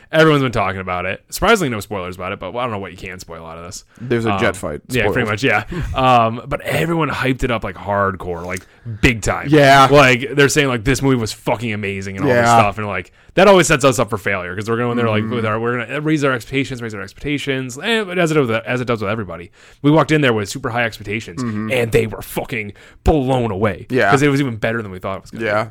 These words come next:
Speaker 2: that's true. I
Speaker 1: Yeah.
Speaker 2: hundred percent agree with you. We went in going, "This movie's gonna be fucking awesome."
Speaker 1: Yes.
Speaker 2: And it was f-, fucking awesome.
Speaker 1: It was so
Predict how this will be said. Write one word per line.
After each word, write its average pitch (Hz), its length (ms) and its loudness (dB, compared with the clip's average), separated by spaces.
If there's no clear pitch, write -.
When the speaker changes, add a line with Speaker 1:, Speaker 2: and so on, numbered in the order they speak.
Speaker 2:
that's 120 220 0
true. - 160 -10
I 117 120 4
Speaker 1:
Yeah. 123 60 4
Speaker 2:
hundred 127 180 0
percent 120 200 0
agree 117 180 2
with 135 120 0
you. 110 100 -2
We 123 200 4
went 160 180 4
in 160 160 0
going, 127 220 0
"This 110 140 -8
movie's 117 180 -6
gonna 110 120 -8
be 104 40 -12
fucking 104 240 -4
awesome." 107 380 -8
Speaker 1:
Yes. 104 260 -6
Speaker 2:
And 104 120 -10
it 107 120 -6
was 101 200 -10
f-, - 180 -20
fucking - 280 -2
awesome. 50 260 -16
Speaker 1:
It - 120 -10
was - 100 -16
so - 280 -16